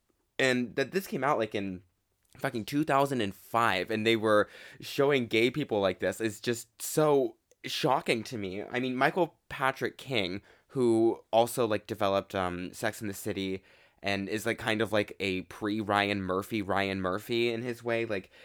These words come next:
it, he seems to be really sinister and evil himself <laughs> for, like,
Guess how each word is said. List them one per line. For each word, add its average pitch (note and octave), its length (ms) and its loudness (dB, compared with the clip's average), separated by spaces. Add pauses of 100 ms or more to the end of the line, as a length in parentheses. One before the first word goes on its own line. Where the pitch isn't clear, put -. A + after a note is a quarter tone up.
(260)
it, C#3+ 180 -4
he A3 260 -4
seems B2 420 0
to D3 100 -2
be A2 180 0
really C3+ 380 0
sinister D3+ 500 0
and A#2+ 220 0
evil C3+ 400 0
himself C3+ 640 0
<laughs> - 20 -4
for, - 100 2 (280)
like, D#3 340 0